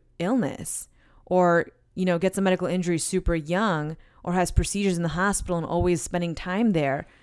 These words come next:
you have to think about what that does to a kid's mind. Usually kids are smiling and laughing and playing, like, in a children's hospital. Well, who am I to say? This is just what I see on T V. But, um, you gotta think that as the kid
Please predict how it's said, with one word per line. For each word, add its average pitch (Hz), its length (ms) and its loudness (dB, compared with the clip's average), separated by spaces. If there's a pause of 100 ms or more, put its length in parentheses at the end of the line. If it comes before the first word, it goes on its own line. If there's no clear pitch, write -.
(240)
you 220 120 2
have 254 180 2
to 226 80 -8
think 240 180 -2
about 202 120 4
what 185 100 2
that 175 140 2
does 185 260 0
to 185 80 0
a 165 40 -2
kid's 165 340 -4
mind. 156 440 -6 (340)
Usually 320 340 2
kids 233 220 2
are 185 60 -2
smiling 175 520 0
and 156 120 -4
laughing 156 360 0
and 151 120 -4
playing, 151 400 2
like, 151 140 -4
in 156 60 -4
a 147 60 -4
children's 156 360 -2
hospital. 196 600 -2 (720)
Well, 170 100 -2
who 175 140 2
am 165 80 -2
I 147 80 0
to - 100 -10
say? 120 480 -10
This 160 160 -8
is 147 120 -10
just 139 140 -6
what 143 100 -6
I - 40 -6
see - 180 -6
on 110 80 -8
T 143 140 -10
V. 120 240 -10 (480)
But, 185 240 6
um, 160 460 2 (540)
you 190 120 -2
gotta 190 200 6
think 190 340 0
that 165 200 4
as 160 200 4
the 170 80 0
kid 175 340 0